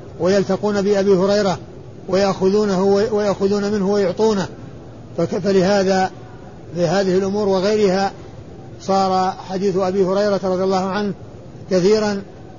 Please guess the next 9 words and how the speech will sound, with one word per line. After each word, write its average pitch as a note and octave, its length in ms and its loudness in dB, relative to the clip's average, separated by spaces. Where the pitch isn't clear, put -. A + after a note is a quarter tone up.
بل F#3+ 180 2
صار، G3 500 0
بل G3 160 2
هو F#3+ 400 2
أكثر F#3+ 500 0
الصحابة F#3 460 -2
حديثاً F#3 320 -2
على F3+ 200 -4
الإطلاق. F#3 280 -2